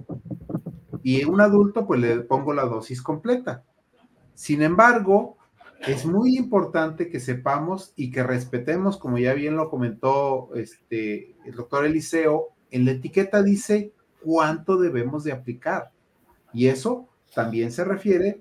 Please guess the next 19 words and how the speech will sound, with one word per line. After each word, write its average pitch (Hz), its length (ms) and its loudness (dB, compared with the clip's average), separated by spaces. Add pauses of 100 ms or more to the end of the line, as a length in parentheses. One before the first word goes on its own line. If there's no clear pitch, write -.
de 113 120 -4
acuerdo 123 580 -2
a 117 180 -2
la 110 140 -4
etapa 196 500 -4
donde 104 260 -6
estamos - 580 -8 (500)
o 127 280 4
la 127 160 6
que 127 40 -6
está 123 240 -2
pasando 123 400 -2
ese 117 220 -6
animal, 101 400 -6
¿no? 117 160 -10
Y 143 120 -4
luego, 147 520 4 (1040)
¿en 135 360 -2
qué 147 360 4